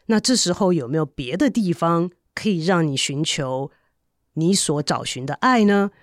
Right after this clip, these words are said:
那这个爱可能不是从父亲、母亲、家人、环境，或者你原先想象的方式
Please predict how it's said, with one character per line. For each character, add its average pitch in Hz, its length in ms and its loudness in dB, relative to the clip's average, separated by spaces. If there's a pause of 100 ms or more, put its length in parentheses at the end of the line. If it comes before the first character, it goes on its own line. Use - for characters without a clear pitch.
(120)
那 220 160 2
这 233 100 2
个 214 80 2 (100)
爱 254 360 2 (240)
可 - 180 -8
能 139 200 -2
不 151 120 -4
是 190 200 0
从 143 440 -4 (280)
父 214 240 0
亲、 190 340 2
母 135 180 -4
亲、 175 360 0
家 170 300 0
人、 139 220 -2
环 135 240 -4
境， 156 380 2
或 180 140 0
者 156 100 0
你 139 200 -2
原 151 220 0
先 202 240 4
想 123 220 -2
象 165 160 0
的 139 80 0
方 190 300 2
式 170 340 0